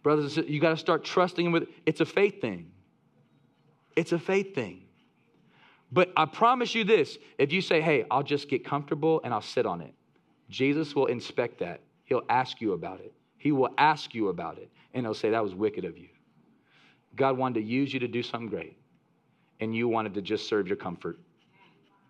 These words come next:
And God says, "That's not why I'm keeping your lungs beating, your heart beating. I, I, I'm, I'm, I'm doing things, and I wanna, I wanna use you. I wanna use your singing.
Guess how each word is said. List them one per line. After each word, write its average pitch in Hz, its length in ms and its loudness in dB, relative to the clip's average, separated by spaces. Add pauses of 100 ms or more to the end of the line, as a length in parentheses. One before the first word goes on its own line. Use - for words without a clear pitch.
(920)
And 117 140 -4
God 127 200 2
says, 104 160 -4
"That's 120 300 -2
not 117 220 -2
why 110 180 2
I'm 107 120 -6
keeping 104 320 -6
your 101 100 -2
lungs 101 300 -4
beating, 90 320 -8 (360)
your 107 120 -2
heart 98 180 -2
beating. 92 200 -8 (320)
I, 123 160 0
I, 101 80 -6 (220)
I'm, 127 120 -2 (120)
I'm, 127 200 -2
I'm 131 200 -2
doing 139 280 0
things, 127 240 -2
and 123 180 -6
I 117 80 0
wanna, 127 320 -2
I 131 60 2
wanna 180 220 2
use 185 520 6
you. 127 320 0 (760)
I 175 60 2
wanna 214 220 4
use 226 380 4
your 208 120 6
singing. 156 720 2